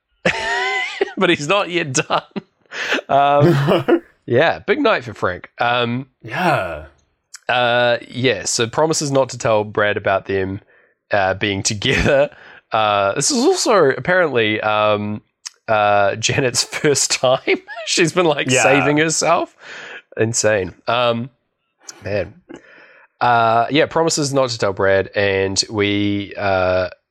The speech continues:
Speaker 1: get a cutaway to, um, Rocky, um, who's, like, <laughs> happy in the bed, um, chained to the bed, uh,
Speaker 2: Hmm.
Speaker 1: by his ankles. Um, and Riff Raff comes in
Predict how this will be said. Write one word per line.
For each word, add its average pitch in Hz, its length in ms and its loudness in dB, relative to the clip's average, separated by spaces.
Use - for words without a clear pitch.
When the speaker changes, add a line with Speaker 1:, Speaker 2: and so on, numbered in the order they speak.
Speaker 1:
get 110 240 -2
a 107 60 -6
cutaway 131 680 0
to, 117 480 0
um, 101 440 0
Rocky, 107 680 -2
um, 90 460 -8
who's, 95 320 -4
like, 101 240 0
<laughs> - 120 -2
happy 160 520 -2
in 117 220 0
the 117 60 -4
bed, 123 420 0
um, 98 480 2
chained 170 540 0
to - 180 -6
the 101 100 -2
bed, 90 460 -6
uh, 104 220 2
Speaker 2:
Hmm. 95 80 -6
Speaker 1:
by 110 200 2
his 107 180 -2
ankles. 107 640 -4
Um, 92 560 -2
and 98 220 -2
Riff 180 260 0
Raff 127 260 0
comes 120 320 -4
in 113 280 2